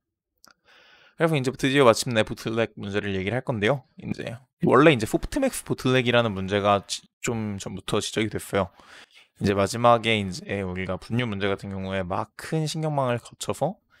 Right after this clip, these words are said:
큰 신경망을 거쳐서 몇 가지 이제 출력을 하게 되는데, 이때 이제 크로스 엔트로피를 통과한 로그 함수를, 아, 크로스 엔트로피를 통과한 로스 함수가, 어, 랭크가 굉장히 낮아진다는 얘기죠.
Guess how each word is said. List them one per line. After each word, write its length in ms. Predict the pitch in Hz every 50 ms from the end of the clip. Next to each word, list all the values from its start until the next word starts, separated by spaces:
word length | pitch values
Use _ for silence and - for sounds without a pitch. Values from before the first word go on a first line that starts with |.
| _ _ _ _ _ _ _ _ _ _ _ _ -
큰 140 | 127 123 120
신경망을 440 | - - 123 123 123 117 113 110 107
거쳐서 480 | - - - - - - 131 165 202 - _ _ _ _ _ _ _ _ _ _ _ -
몇 180 | - 107 -
가지 300 | - 113 110 101 101 104
이제 180 | 98 95 92 95
출력을 500 | - - - 143 135 135 120 123 123 135
하게 160 | 156 156 143
되는데, 520 | 117 101 95 87 87 95 107 120 117 101 - _ _ _ _ _ _ - - - - - -
이때 200 | 135 - - 131
이제 320 | 110 104 98 107 113 110
크로스 320 | - - 175 175 - - 147
엔트로피를 520 | 113 110 - 131 117 - - 120 120 117
통과한 600 | - 147 143 135 131 135 135 131 127 120 117 107
로그 680 | 98 101 104 107 110 117 120 120 117 117 117 117 117 117
함수를, 380 | 123 127 127 123 - 123 113 110 - _ _ _ _ _ _ -
아, 240 | - - 104 104 -
크로스 340 | - - 147 156 - - 131
엔트로피를 460 | 110 - - - - - - 113 110
통과한 400 | - 143 139 127 131 139 120 101
로스 300 | 104 107 - - - 139
함수가, 460 | 131 127 127 - 127 123 156 202 214 - _ _ _ _ _ _ _ _ _ _ _ _ _ _ -
어, 480 | - - - - - - - - - _ _ _ _ _ _ _ _ _ _ _ _ _ _ _ _ _ _ _ -
랭크가 340 | - - 123 131 - 160 135
굉장히 260 | 120 110 117 123 113
낮아진다는 580 | 98 104 107 131 139 131 123 113 113 107 98 92
얘기죠. 300 | 87 87 85 98 -